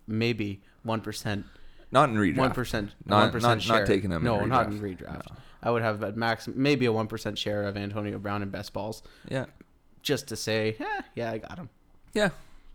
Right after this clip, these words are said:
Speaker 2: Hey.
Speaker 1: And my luck, it'll
Speaker 2: You
Speaker 1: be
Speaker 2: know.
Speaker 1: the team that I just do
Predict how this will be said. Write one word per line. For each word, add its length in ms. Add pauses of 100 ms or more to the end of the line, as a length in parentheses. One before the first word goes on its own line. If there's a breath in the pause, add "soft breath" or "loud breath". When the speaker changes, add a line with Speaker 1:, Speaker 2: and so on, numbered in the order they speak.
Speaker 2:
Hey. 220
Speaker 1:
And 120
my 120
luck, 280
it'll 100
Speaker 2:
You 60
Speaker 1:
be 60
Speaker 2:
know. 40
Speaker 1:
the 60
team 260
that 120
I 140
just 320
do 200